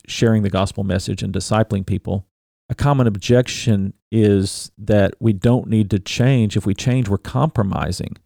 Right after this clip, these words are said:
and we're in danger of being unbiblical. And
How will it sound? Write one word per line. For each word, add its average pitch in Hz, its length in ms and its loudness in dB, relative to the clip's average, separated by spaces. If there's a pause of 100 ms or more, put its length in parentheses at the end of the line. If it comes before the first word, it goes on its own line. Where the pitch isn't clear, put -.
(640)
and 104 460 2 (540)
we're 113 140 2
in 110 100 2
danger 110 340 2
of 104 80 2
being 104 140 2
unbiblical. 101 640 0 (400)
And 110 260 2